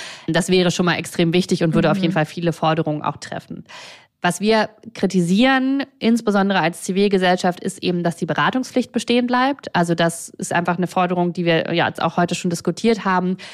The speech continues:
Speaker 1: die da nicht hingehört, weil wir sagen, es sollte ein Recht auf Beratung geben, aber eben keine Pflicht zur Beratung. Also wer sich beraten lassen möchte, soll das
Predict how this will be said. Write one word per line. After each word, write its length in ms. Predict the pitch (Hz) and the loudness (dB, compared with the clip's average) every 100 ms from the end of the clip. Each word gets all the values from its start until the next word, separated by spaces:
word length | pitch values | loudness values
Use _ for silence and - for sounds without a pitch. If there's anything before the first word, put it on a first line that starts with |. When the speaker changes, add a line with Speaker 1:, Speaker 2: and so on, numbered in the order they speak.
| - - _ - | -20 -20 _ -4
Speaker 1:
die 380 | 185 180 185 _ | 0 0 -2 _
da 140 | - 160 | 0 0
nicht 160 | 160 | 0
hingehört, 560 | - 226 226 208 202 202 | 2 4 6 4 2 0
weil 100 | 175 | 0
wir 100 | 170 | 0
sagen, 260 | 175 165 165 | 0 0 -2
es 120 | 165 | 0
sollte 260 | 175 175 175 | 0 2 0
ein 160 | 165 | -2
Recht 440 | 170 175 226 - 208 | -2 0 0 0 -2
auf 140 | 196 | 0
Beratung 480 | 202 196 202 202 190 | 0 0 0 -2 -2
geben, 340 | 190 185 185 | -2 -2 -2
aber 260 | 175 165 - | -2 -2 -2
eben 160 | 165 | -4
keine 300 | 165 160 147 | -4 -4 -4
Pflicht 460 | 143 233 269 - - | -4 -2 -4 -6 -4
zur 120 | 254 | -2
Beratung. 540 | 226 226 226 226 226 202 | 0 0 0 -2 -2 -2
Also 160 | 165 | 0
wer 120 | 170 | 0
sich 160 | 170 170 | 0 -2
beraten 360 | 165 170 170 175 | -2 -2 -2 -4
lassen 240 | 170 180 | -2 0
möchte, 340 | 190 196 190 | 0 0 -2
soll 140 | 175 170 | 0 0
das 160 | 170 | 0